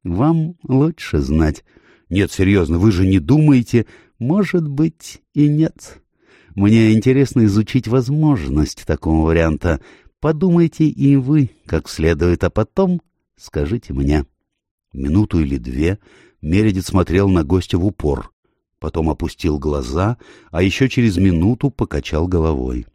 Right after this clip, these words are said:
Никакой возможной альтернативы я представить не могу, как бы не хотел.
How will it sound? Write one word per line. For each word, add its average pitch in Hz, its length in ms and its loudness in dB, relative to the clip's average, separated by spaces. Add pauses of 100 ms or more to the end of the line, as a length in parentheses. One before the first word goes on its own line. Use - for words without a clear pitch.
(880)
Никакой 90 1120 -2 (600)
возможной 82 580 -2
альтернативы 80 720 0
я 78 340 -2 (380)
представить - 560 -4
не 80 80 -2
могу, 71 440 -6 (220)
как 95 180 -4
бы 87 120 0
не 92 80 2
хотел. 87 520 -2